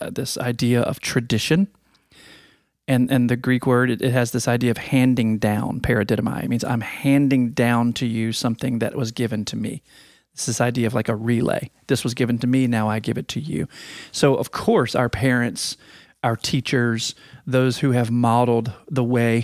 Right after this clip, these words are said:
for us, of course, they tradition to us. They give us things. But, uh, I think we have to pause and think about that. And I think we discussed this in an early episode, that, that, that they're, the, the, the greatest minds have always taken what was,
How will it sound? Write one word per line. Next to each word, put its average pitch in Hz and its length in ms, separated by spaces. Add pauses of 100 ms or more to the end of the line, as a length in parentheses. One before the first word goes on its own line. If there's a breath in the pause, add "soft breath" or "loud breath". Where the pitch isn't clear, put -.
for 113 260
us, 107 240
of - 120
course, 185 280
they 120 140
tradition 120 720
to 90 160
us. 117 120
They 117 120
give 120 300
us 110 260
things. - 440
But, - 240 (560 loud breath)
uh, 127 140
I 123 100
think 139 240
we 160 100
have 117 300
to 131 280 (440 soft breath)
pause 117 460 (240 soft breath)
and 170 140
think 233 160
about 120 220
that. - 180 (200)
And 127 120
I 143 40
think 190 140
we 208 60
discussed 156 360
this 135 160
in 127 80
an 120 80
early 120 220
episode, - 440
that, - 260
that, 117 140 (540)
that - 200
they're, 123 280
the, 135 140
the, 123 280
the 135 260
greatest 135 440
minds 123 600
have 117 120
always 120 380
taken 165 480
what 143 180
was, 123 680